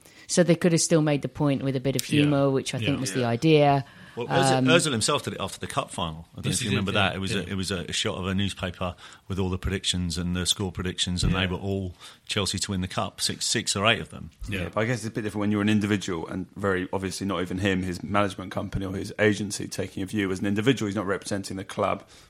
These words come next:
Speaker 4: Maybe it's slightly different when it's a club who are supposed to sort of, you know, take a bit more of a
Speaker 3: Pretty sure Ozil's got
Speaker 4: responsibility.
Speaker 3: more Twitter followers than Arsenal has, though.
Speaker 2: Oh, really?
Speaker 3: I think
Speaker 2: Yeah,
Speaker 3: so,
Speaker 2: I bet.
Speaker 3: yeah.
Speaker 2: I'm sure you're right, yeah. Um,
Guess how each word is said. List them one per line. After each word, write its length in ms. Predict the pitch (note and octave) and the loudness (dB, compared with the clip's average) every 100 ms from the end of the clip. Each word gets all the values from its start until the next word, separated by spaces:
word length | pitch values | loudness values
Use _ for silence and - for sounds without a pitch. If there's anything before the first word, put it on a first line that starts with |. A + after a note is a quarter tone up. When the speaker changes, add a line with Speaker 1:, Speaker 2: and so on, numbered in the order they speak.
| - | -18
Speaker 4:
Maybe 140 | F#2 | -14
it's 120 | F2+ - | -12 -10
slightly 420 | - F#2 C#2+ F#2 | -6 -6 -6 -6
different 300 | G#2 - E2+ | -6 -6 -6
when 120 | F#2 | -6
it's 160 | - - | -8 -14
a 60 | - - | -18 -16
club 340 | - F#2+ F2+ | -6 -2 -2
who 60 | D#2 | -4
are 60 | D#2 | -8
supposed 280 | - - - | -8 -10 -10
to 80 | |
sort 200 | - C#2+ | -12 -14
of, 120 | F2+ - _ _ - - - _ _ - | -16 -20 _ _ -20 -20 -20 _ _ -18
you 60 | |
know, 80 | - - | -16 -14
take 240 | - - | -14 -14
a 60 | - | -12
bit 120 | - | -10
more 140 | F2+ | -10
of 60 | F#2+ | -8
a 20 | |
Speaker 3:
Pretty 140 | F#2+ | -4
sure 120 | A2+ G#2 | 0 2
Ozil's 120 | G#2+ G#2 | 2 4
got 180 | G#2 G#2 | 4 4
Speaker 4:
responsibility. 160 | G#2+ | 2
Speaker 3:
more 100 | G#2 | 0
Twitter 240 | F#2 G2+ F#2+ | 0 -4 -6
followers 460 | G2 F#2 F2 - | -6 -4 -4 -6
than 100 | F2 | -4
Arsenal 340 | G2 G2+ E2+ D#2 | -4 -4 -8 -10
has, 160 | D#2 | -12
though. 160 | - F2+ - _ _ - | -12 -16 -16 _ _ -8
Speaker 2:
Oh, 80 | A2 | -2
really? 280 | G#2+ A2 F2+ | 0 0 -2
Speaker 3:
I 80 | G#2+ | -6
think 280 | G2 G2+ A#2 | -6 -4 -4
Speaker 2:
Yeah, 40 | G#2 | -4
Speaker 3:
so, 80 | G2 | -4
Speaker 2:
I 40 | |
bet. 120 | G#2+ | -4
Speaker 3:
yeah. 40 | F#2 | -4
Speaker 2:
I'm 60 | A2 | -4
sure 160 | A2 F2 | -4 -6
you're 100 | F2+ | -8
right, 180 | F2 | -10
yeah. 160 | F2 F2 - - - - | -12 -14 -16 -18 -18 4
Um, 320 | C#3 D3 D3 | 8 8 6